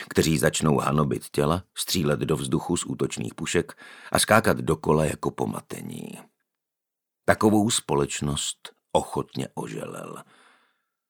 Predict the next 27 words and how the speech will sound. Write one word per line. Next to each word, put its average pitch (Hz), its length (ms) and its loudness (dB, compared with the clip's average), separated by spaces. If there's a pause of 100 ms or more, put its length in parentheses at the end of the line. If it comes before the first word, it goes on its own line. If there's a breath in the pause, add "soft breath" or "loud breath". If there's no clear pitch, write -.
(220)
Ještě 73 380 4
by 62 200 2
mohli 65 420 0
svou - 240 -4
pozornost 65 840 -4 (120)
věnovat 55 480 -2
jemu. 50 280 -10 (1600 loud breath)
Chinook 151 360 8
se 120 160 6
zřítil 110 460 6
vlevo 87 300 6
od 80 160 2
něj 90 320 6
a 73 120 2
zmizel 78 520 4
za 71 120 2
hnědým 76 460 2
hřebenem 64 600 -4
v 50 40 -10
dálce. - 600 -8 (1400)
Řidič 92 400 2
upřel 80 360 0
oči 85 260 0
na 73 100 4
silnici 69 480 -2
před - 260 -8
sebou. - 460 -8